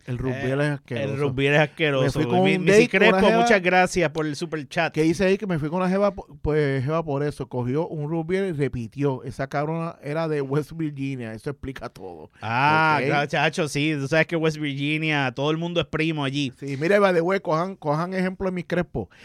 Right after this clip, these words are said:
Speaker 1: Eh, Coca-Cola Zero con un <laughs> paquete de,
Speaker 2: De
Speaker 1: de
Speaker 2: Cheez-It.
Speaker 1: Cheez-,
Speaker 2: Y a
Speaker 1: ¡oh,
Speaker 2: rayo,
Speaker 1: diablo,
Speaker 2: muchacho,
Speaker 1: cabrón!
Speaker 2: cabrón. Eso es pa' tapar el estómago,
Speaker 1: Suave
Speaker 2: loco.
Speaker 1: viendo, eh, Bring
Speaker 2: Eh.
Speaker 1: Her Back, gordo. ¿Qué?
Speaker 2: ¿Qué? What?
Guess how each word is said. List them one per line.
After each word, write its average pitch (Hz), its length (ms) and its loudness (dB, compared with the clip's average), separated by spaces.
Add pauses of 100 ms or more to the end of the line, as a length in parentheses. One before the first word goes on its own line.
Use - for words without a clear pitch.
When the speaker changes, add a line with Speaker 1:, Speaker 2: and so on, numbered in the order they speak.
(180)
Speaker 1:
Eh, 190 300 6
Coca-Cola 190 600 6
Zero 233 300 6
con 202 180 6
un 180 80 6
<laughs> - 80 -4
paquete 226 480 2
de, 196 380 0 (200)
Speaker 2:
De 135 120 -2
Speaker 1:
de 185 140 4
Speaker 2:
Cheez-It. 185 460 2
Speaker 1:
Cheez-, - 20 -20 (220)
Speaker 2:
Y 202 260 0
a 302 80 4
Speaker 1:
¡oh, 202 200 6
Speaker 2:
rayo, 214 300 4
Speaker 1:
diablo, 233 320 8
Speaker 2:
muchacho, 180 440 2
Speaker 1:
cabrón! - 20 0
Speaker 2:
cabrón. 226 680 6
Eso 170 180 -2
es 185 80 -4
pa' 208 120 0
tapar 196 360 0
el 208 100 -2
estómago, 180 380 0
Speaker 1:
Suave 254 280 12
Speaker 2:
loco. 247 100 8
Speaker 1:
viendo, 247 580 8 (380)
eh, 131 560 2
Bring 156 280 -2
Speaker 2:
Eh. 190 80 2
Speaker 1:
Her 185 80 0
Back, 190 280 2 (140)
gordo. 151 420 0
¿Qué? 135 460 -2
Speaker 2:
¿Qué? 90 320 -6
What? 120 360 -2